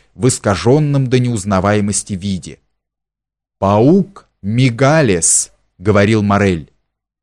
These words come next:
"Аунаес", вторили попугаи, заливаясь хохотом. "Кыш вы,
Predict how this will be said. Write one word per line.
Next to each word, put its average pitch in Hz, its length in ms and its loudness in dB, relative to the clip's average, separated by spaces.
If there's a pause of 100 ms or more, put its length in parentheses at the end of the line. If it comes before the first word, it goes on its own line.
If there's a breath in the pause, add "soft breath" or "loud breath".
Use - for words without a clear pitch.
(220)
"Аунаес", 131 1300 0 (360)
вторили 117 540 2
попугаи, 120 800 0 (100)
заливаясь 101 720 -2
хохотом. 80 640 -4 (1080)
"Кыш 175 340 2
вы, 113 300 0